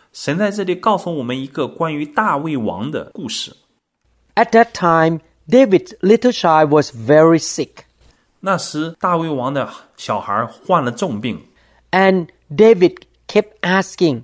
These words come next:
Speaker 2: God to help his child.
Speaker 1: 大卫一直祷告，求神帮助他的孩子。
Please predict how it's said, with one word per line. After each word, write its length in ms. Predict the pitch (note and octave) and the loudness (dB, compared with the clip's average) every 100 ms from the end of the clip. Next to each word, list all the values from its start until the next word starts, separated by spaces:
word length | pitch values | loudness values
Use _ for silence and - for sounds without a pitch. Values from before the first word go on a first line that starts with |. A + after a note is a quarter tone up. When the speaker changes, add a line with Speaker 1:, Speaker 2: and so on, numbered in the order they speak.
| - | -2
Speaker 2:
God 300 | D#3 D#3+ E3+ - | 4 4 2 -4
to 120 | E3+ | -12
help 340 | D#3 F#3 F#3+ | -2 0 0
his 160 | - F3 | 0 -8
child. 480 | - B2+ G#2+ G#2+ A#2+ _ _ _ _ _ _ _ _ _ _ | -6 -6 -6 -8 -14 _ _ _ _ _ _ _ _ _ _
Speaker 1:
大 160 | - F3 | -2 2
卫 140 | F3+ | 2
一 200 | F3+ G3+ | 0 0
直 220 | A3 A#3+ A3 | 0 0 0
祷 180 | D3 | -2
告， 360 | A#2+ D#3 B2 - _ | -2 -6 -6 -12 _
求 200 | - F3 | -4 -2
神 180 | F3+ D#3 | -2 -4
帮 360 | D3+ - F#3+ G#3 | -4 -4 -2 -2
助 160 | F#3 | -4
他 160 | C#3 C3 | -4 -6
的 100 | A#2+ | -8
孩 240 | F#2+ F2+ | -10 -12
子。 280 | F#2+ E2+ - | -12 -14 -20